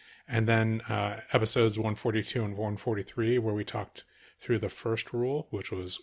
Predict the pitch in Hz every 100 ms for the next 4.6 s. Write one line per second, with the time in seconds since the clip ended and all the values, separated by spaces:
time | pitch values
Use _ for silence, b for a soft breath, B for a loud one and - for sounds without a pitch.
0 | - 110 92 - - 92 117 110 185 -
1 | _ _ b b - 110 113 113 117 117
2 | 117 117 - - - 147 123 127 - 131
3 | 117 147 117 101 120 110 117 - 110 -
4 | 120 131 107 107 120